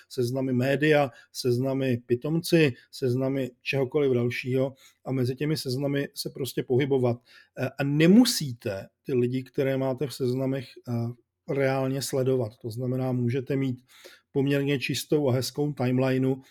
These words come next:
kde je těch sledujících jenom pár a v seznamech klidně můžete mít stovky těch, které sledujete právě přes ty seznamy. Takže snad jsem vám dneska trošku pomohl, eh, v tom, jak si, eh,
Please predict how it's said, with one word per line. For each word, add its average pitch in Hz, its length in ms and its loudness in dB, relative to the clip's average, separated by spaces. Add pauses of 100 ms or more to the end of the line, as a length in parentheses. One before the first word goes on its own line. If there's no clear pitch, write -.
(220)
kde 127 220 2
je 131 140 4
těch 127 180 -4
sledujících 127 580 -2
jenom 156 240 0
pár 131 420 2 (260)
a 139 40 -6
v - 60 -8
seznamech 143 460 0
klidně 156 340 2
můžete 131 360 0
mít 131 200 0
stovky - 500 -2
těch, 120 260 -4
které 131 260 -2
sledujete 120 540 2
právě 110 460 -6
přes - 240 -14
ty 120 140 -6
seznamy. 101 460 -12 (640)
Takže 165 460 4 (840)
snad 151 240 0
jsem 220 140 6
vám 196 220 8
dneska 147 320 0
trošku 160 420 0
pomohl, 160 720 6
eh, 113 280 -6
v - 180 -14
tom, 151 220 -2
jak 151 200 -4
si, 156 360 2 (600)
eh, 120 180 -2